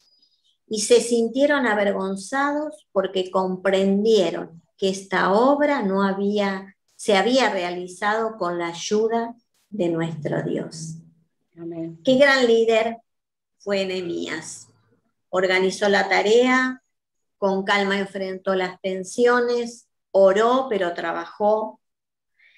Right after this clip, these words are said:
Speaker 1: La oración y el sudor de la frente son aliados maravillosos. No se ha hecho nada para Dios sin tener que trabajar. Enfrentó los escombros y planeó cómo moverlos.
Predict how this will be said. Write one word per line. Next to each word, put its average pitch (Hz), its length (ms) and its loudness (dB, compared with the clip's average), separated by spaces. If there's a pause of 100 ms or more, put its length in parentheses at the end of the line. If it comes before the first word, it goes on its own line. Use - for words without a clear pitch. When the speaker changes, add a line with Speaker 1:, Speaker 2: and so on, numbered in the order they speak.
(140)
Speaker 1:
La 208 180 4
oración 220 580 -2
y 269 60 -2
el 214 100 -2
sudor 214 400 -4
de 214 100 -2
la 190 220 -4
frente 262 560 -2
son 202 260 0
aliados 190 580 0
maravillosos. 170 1200 -8 (960)
No 208 160 2
se 208 220 0
ha 202 100 2
hecho 202 360 0
nada 240 560 0
para 175 280 -6
Dios 202 580 -2
sin 190 340 -4
tener 180 360 -4
que 175 120 -4
trabajar. 165 720 -8 (1300)
Enfrentó 208 580 4
los 226 280 2
escombros 294 1000 0
y 196 200 -2
planeó 190 580 -2
cómo 220 400 -4
moverlos. 165 920 -8